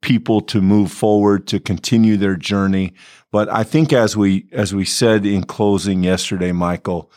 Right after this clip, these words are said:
th-, this is, th-, they now carry a new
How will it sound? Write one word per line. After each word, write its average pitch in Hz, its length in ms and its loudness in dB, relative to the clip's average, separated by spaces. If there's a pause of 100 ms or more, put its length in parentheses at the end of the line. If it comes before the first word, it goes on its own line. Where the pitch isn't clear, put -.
(360)
th-, - 560 -14
this 127 460 0
is, 131 680 2 (1200)
th-, - 180 -10
they 131 360 2
now 131 360 2
carry 107 880 0
a 107 140 -4
new 110 720 0